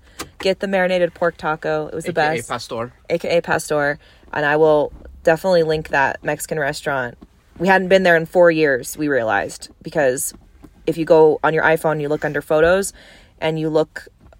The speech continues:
Speaker 1: you know, you just type in, like, where, a city. You probably already know this, but I didn't really know this till recently. Um, I typed in Green River, Utah, and it was like, "You have been at this Mexican restaurant in two thousand nineteen," which is insane. Anyways,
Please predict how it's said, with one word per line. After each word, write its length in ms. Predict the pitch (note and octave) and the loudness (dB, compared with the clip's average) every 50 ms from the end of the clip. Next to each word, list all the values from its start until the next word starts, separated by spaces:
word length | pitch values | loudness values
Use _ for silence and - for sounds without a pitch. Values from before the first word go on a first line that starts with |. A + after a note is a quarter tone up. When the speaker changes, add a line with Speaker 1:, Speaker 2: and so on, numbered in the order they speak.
| _ _ - | _ _ -10
Speaker 1:
you 100 | - E3+ | -6 -2
know, 240 | D#3+ D3+ D3 C#3+ D3 | -2 -2 -2 -2 -4
you 240 | D#3 D#3+ D#3 D#3 D#3 | -6 -6 -6 -6 -4
just 200 | D#3+ E3 - - | -4 -4 -4 0
type 220 | - D#3+ D#3+ D#3+ | 0 0 2 2
in, 80 | F3 E3 | 0 0
like, 180 | D#3+ D3+ - | -2 -2 -2
where, 160 | D3+ D#3 D3+ - - | 0 0 0 0 -2
a 120 | - D3+ | -6 -4
city. 380 | - - - F3 E3 E3+ E3+ F3 | -4 -2 -4 -2 -2 -2 -4 -4
You 160 | F3+ - F3+ | -6 -8 -12
probably 320 | E3 - F3 D#3+ D3+ D3+ | -6 -2 -2 0 0 0
already 160 | C#3+ C#3+ C#3 C#3 | -2 -2 -4 -6
know 140 | C#3 C3+ | -8 -8
this, 160 | - C3+ C3+ - | -8 -8 -8 -4
but 160 | - D3 - | -2 0 0
I 80 | D3+ | 2
didn't 180 | D#3 D#3+ C#3+ C#3+ | 2 2 0 -2
really 140 | D3+ D3 C#3+ | -6 -8 -6
know 160 | C#3+ C#3 C#3 | -6 -6 -6
this 140 | C#3+ D3 - | -6 -6 -8
till 160 | - - E2+ | -8 -8 -8
recently. 500 | D#3 D#3+ D#3+ - E3 E3 F3 F3 F3+ - - - - - - - - - - - - | -8 -8 -6 -6 -4 -2 -2 -2 -4 -6 -12 -20 -20 -20 -20 -20 -20 -20 -16 -6 0
Um, 460 | - F3 E3 D#3+ D3+ D#3 D#3 F3+ F3+ - - - G3+ | 2 4 4 4 2 0 -4 -10 -10 -10 -8 -4 -2
I 40 | |
typed 280 | G3 - G3 F3+ - G3+ | 0 2 2 2 2 0
in 100 | F#3+ F3+ | -4 -2
Green 220 | - F3+ F3+ F3 | -2 -2 0 2
River, 400 | F3 E3+ D#3+ E3+ E3 E3 E3+ E3+ - - - - - - - - - - - - - - - | 2 2 4 4 2 2 2 -2 -8 -16 -20 -20 -20 -20 -20 -20 -20 -20 -20 -20 -16 -8 -4
Utah, 460 | G#3+ G3+ G3+ - A#3 A3 A3+ A#3+ A#3+ G#3 | -2 -2 0 2 2 4 4 4 4 2
and 80 | F#3 | 2
it 80 | E3+ D#3 | 0 2
was 140 | E3 E3+ E3+ | 2 2 4
like, 240 | F3 E3 D#3+ - - | 4 2 2 0 -2
"You 140 | F3+ F#3 | -2 -2
have 220 | F#3 F#3 F#3 F3 E3+ | 0 2 0 0 2
been 160 | F#3 F3+ F3 | 2 2 2
at 120 | D#3+ - | 2 2
this 180 | E3+ F3 - - | 2 0 2 2
Mexican 380 | F3+ E3 E3+ - - - E3+ D#3+ | 0 -2 -2 -2 -6 -8 -6 -4
restaurant 560 | D3+ D3+ D3+ - - D3+ C#3+ C#3+ C3+ - - - - - | -4 -4 -6 -6 -6 -4 -4 -4 -6 -6 -10 -14 -12 -8
in 160 | D#3+ D#3 D3+ | -8 -8 -8
two 80 | - - | -4 -2
thousand 260 | D#3+ D3+ D3 D#3 D3+ | -2 -2 -2 -2 -4
nineteen," 540 | C#3 C#3 C3 - - A#2 G#2+ - - F3 - - | -6 -6 -8 -8 -10 -12 -12 -12 -14 -18 -18 -16
which 180 | - - - D#3+ | -16 -12 -10 -10
is 260 | D#3 - - - - - - - - _ - | -10 -10 -12 -14 -16 -18 -20 -20 -18 _ -8
insane. 460 | E3+ E3 - D3+ C3 A#2+ B2 - - - - - - - G#3 - | -8 -6 -6 -6 -8 -8 -10 -16 -18 -20 -20 -20 -20 -12 -2 2
Anyways, 440 | D4 D#4+ D#4 C4+ A#3 G#3 G3+ F#3+ | 4 4 6 6 4 4 2 -2